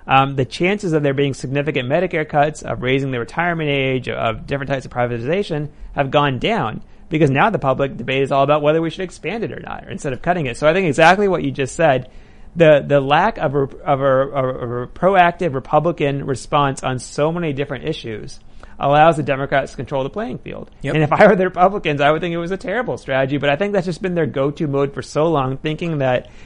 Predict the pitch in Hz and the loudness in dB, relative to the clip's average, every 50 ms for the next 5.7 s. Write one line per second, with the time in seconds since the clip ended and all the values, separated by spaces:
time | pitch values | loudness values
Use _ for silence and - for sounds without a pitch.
0 | - - - - 185 175 156 135 131 - 147 143 139 131 135 135 - - - 160 | -18 -6 0 2 2 4 4 2 2 2 2 4 4 4 2 -2 -2 -2 -2 0
1 | 190 202 214 214 214 - - 190 190 190 180 165 156 - 170 175 180 175 180 175 | 2 2 2 2 0 -2 0 2 2 2 2 0 0 -2 -2 -2 -2 2 4 4
2 | 160 - - - 185 180 180 170 - - 170 156 156 151 - 143 127 - - 165 | 4 4 2 -2 0 0 0 0 -2 0 0 0 0 0 -2 -6 -8 -4 -2 0
3 | 170 170 170 165 160 147 151 151 - 147 127 120 143 151 156 156 143 147 143 143 | 2 2 2 0 -2 -2 -4 -4 -4 -6 -4 0 0 0 0 2 2 4 4 4
4 | 139 143 139 139 147 143 135 131 135 131 127 123 139 123 120 120 117 107 - - | 4 4 2 4 4 4 4 2 0 -4 -4 -6 -6 -8 -8 -8 -10 -8 -8 -8
5 | - - - - - 156 143 139 139 175 202 202 - | -8 -8 -10 -12 -12 -10 -8 -4 -2 -2 -2 -4 -6